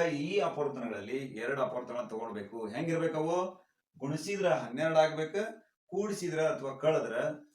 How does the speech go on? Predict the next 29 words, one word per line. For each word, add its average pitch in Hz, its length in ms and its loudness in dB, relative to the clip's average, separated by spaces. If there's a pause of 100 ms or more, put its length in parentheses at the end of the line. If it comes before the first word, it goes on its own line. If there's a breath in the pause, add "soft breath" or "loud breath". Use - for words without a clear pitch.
(240)
ಪ್ಲಸ್ 127 340 -6
ಒಂದ್ 117 180 -2
ಬರ್ಬೇಕು. 104 760 -6
ಅಂತ 147 120 -6
ಯಾವ್ಯಾವ 175 400 8
ಬರ್ದವು 127 400 4
ಅಂತ 113 140 -4 (100)
ಗಮನಿಸೋದಾತಂದ್ರ 107 640 -8 (440)
ನೋಡ್ರಿ, 165 240 0
ಎರಡು 156 200 2
ಒಂದು 160 220 0
ಗುಣಿಸಿದ್ರ 151 340 -4
ಹನ್ನೆರಡು 165 220 -4
ಬರಲ್ಲ, 139 440 -2 (300)
ಎರಡು 135 240 -2
ಮೂರು 160 200 -4
ಗುಣಿಸಿದ್ರ 160 320 -4
ಹನ್ನೆರಡು 160 240 -4
ಬರಲ್ಲ, 160 360 -2
ಎರಡು 131 280 -4
ನಾಲ್ಕು 156 280 -2
ಗುಣಿಸಿದ್ರ 156 320 -8
ಹನ್ನೆರಡು 147 380 -4
ಬರಲ್ಲ, 160 220 2 (640)
ಎರಡು 117 260 -4
ಆರು 160 320 6
ಗುಣಿಸಿದ್ರ 135 320 -4
ಹನ್ನೆರಡು 131 400 -2
ಬರುತ್ತೆ. 135 760 0